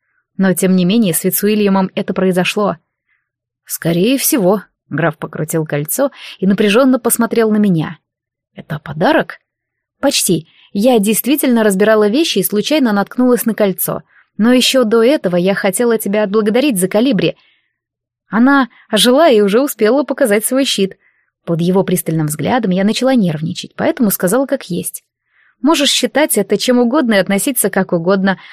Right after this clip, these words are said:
думать про нарушенные правила и прочее, ну, просто возьми его". Слушая мою тираду, он так и не отвёл взгляда,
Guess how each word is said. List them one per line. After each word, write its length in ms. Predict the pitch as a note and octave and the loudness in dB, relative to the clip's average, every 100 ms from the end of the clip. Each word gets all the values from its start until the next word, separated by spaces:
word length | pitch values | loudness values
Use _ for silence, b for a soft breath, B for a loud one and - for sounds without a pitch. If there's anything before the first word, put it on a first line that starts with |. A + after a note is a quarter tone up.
| B - | B -2
думать 560 | G3+ E4 E4 C#4+ - _ | 2 4 4 2 -2 _
про 280 | A3+ A3 G#3 | 0 2 2
нарушенные 480 | A#3 E4+ - F3+ | 2 0 0 0
правила 360 | F3 D#4+ C#4+ G#3 | 2 2 2 2
и 60 | F#3 | 0
прочее, 420 | C#4 D4+ - F3+ | 0 -2 0 0
ну, 140 | A3+ | -2
просто 360 | - - D4 F4 | -4 -8 -6 -2
возьми 300 | F#4+ C#4+ F3+ | 2 2 2
его". 280 | E3 E3 - _ _ _ _ _ _ _ | 0 -6 -8 _ _ _ _ _ _ _
Слушая 480 | - F3+ E3+ - E3+ | -4 -2 -2 0 0
мою 220 | F3 F3 | 0 0
тираду, 520 | D#3+ D#3+ G#3 G#3+ E3 B B B | -2 -2 0 2 0 B B B
он 140 | D#4 D4+ | -2 0
так 200 | D4 C#4 | 0 2
и 60 | |
не 140 | A#3+ A3+ | 2 0
отвёл 300 | A3 B3+ A#3 | 0 0 0
взгляда, 560 | E3+ E3 E3 F3 - | 0 -2 -2 -8 -14